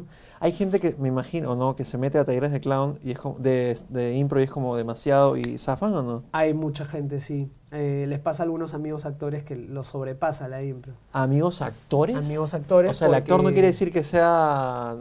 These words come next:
Speaker 2: eh, como totalmente antibalas o no vulnerable.
Speaker 1: No, no, no, al contrario. Yo creo que es más, a veces ya de tanto tiempo haciendo actuación, sabiendo cómo hacer las cosas de una manera muy,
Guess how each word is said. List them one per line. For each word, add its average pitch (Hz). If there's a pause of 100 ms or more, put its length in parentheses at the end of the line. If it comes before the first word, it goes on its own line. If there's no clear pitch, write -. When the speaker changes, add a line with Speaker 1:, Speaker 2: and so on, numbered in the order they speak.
(240)
Speaker 2:
eh, 123
como 123
totalmente 151
antibalas 147
o 139
no 135
vulnerable. 147 (200)
Speaker 1:
No, 160
no, 180
no, 202
al 165
contrario. 156
Yo 170
creo 196
que 185
es 180
más, 202
a 160
veces 175
ya 190
de 185
tanto 180
tiempo 185
haciendo 175
actuación, 170 (160)
sabiendo 165
cómo 180
hacer 175
las 170
cosas 156
de 147
una 156
manera 151
muy, 170